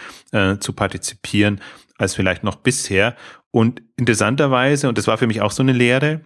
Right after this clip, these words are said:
das sieht man ja dann auch an, an der Kursentwicklung, haben sie dann einen ganz anderen Schritt übernommen, waren immer so bei, mit gut, mit Mühe und Not so bei dreiundzwanzig Euro und sind dann auf achtundzwanzig, neunundzwanzig, dreißig gesprungen in, in der Phase und kon-, konnten das eigentlich dann relativ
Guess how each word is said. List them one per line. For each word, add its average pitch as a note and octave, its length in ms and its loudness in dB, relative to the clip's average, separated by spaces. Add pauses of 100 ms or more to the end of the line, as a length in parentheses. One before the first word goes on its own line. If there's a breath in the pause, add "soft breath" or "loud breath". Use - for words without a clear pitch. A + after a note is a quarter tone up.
das - 160 -8
sieht - 160 -4
man B2 120 0
ja B2 80 0
dann A#2+ 160 0
auch - 260 -4
an, A2+ 160 -4
an G#2+ 140 -4
der G2+ 80 -4
Kursentwicklung, C3 800 -2 (340 loud breath)
haben A2+ 120 0
sie A2 100 2
dann A2+ 140 -2
einen A2 100 -6
ganz C3 300 -2
anderen A#2+ 400 0
Schritt - 460 -4 (360)
übernommen, G#2+ 320 2
waren G#2 140 0
immer B2+ 180 2
so A#2 100 2
bei, G#2+ 380 0 (240)
mit - 160 -6
gut, - 480 0
mit - 140 -6
Mühe B2+ 160 4
und F#2+ 100 0
Not A#2+ 200 2
so A2 60 0
bei F#2+ 100 2
dreiundzwanzig G#2+ 720 -2 (180)
Euro B2 420 2 (300 loud breath)
und - 80 -12
sind A2+ 140 2
dann G#2+ 120 0
auf G#2+ 180 -2
achtundzwanzig, G#2+ 460 -2
neunundzwanzig, G2 400 0
dreißig G2+ 560 -2 (140)
gesprungen C#3 800 0
in, B3+ 160 -10
in C3+ 140 0
der A2+ 180 2
Phase A2+ 480 -2 (380 loud breath)
und G#2+ 140 -4
kon-, G#2 320 -4
konnten - 340 -4
das G#2+ 180 -2
eigentlich G#2 240 0
dann G2+ 140 -2
relativ G2+ 480 -4